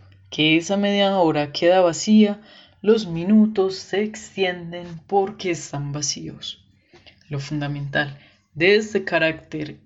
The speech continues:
invivible, de ese vacío del tiempo en la espera, es el hecho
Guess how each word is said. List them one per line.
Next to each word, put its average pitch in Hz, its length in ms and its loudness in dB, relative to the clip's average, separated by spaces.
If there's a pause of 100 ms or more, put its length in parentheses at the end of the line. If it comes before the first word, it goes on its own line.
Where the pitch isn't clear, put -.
invivible, 208 880 2 (300)
de 160 220 -2
ese 180 200 0
vacío 151 560 -6
del 214 400 2
tiempo 185 640 -4
en 185 260 -8
la 214 160 4
espera, 214 760 -2 (400)
es 269 200 -2
el 269 140 2
hecho 190 420 2